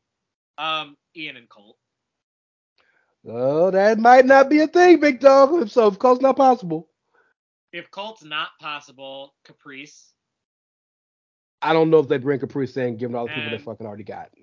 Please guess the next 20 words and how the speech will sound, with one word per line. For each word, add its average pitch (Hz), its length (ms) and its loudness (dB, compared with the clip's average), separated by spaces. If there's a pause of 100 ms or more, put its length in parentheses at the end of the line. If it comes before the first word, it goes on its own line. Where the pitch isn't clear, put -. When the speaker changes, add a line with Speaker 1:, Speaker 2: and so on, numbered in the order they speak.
(640)
Speaker 1:
And 151 300 -14
if 147 280 -18
Caprice 165 500 -20
is 151 160 -20
not 147 320 -16
possible, 147 800 -16
then 156 460 -16
let - 240 -18
Castle 160 400 -18
transition 175 560 -20
out 175 160 -14
of 185 100 -20
performing 185 440 -20
regularly 175 520 -20
and 190 100 -20
let 185 100 -20
him 208 120 -20
be 214 100 -20
a 214 60 -20
commentator. 190 480 -20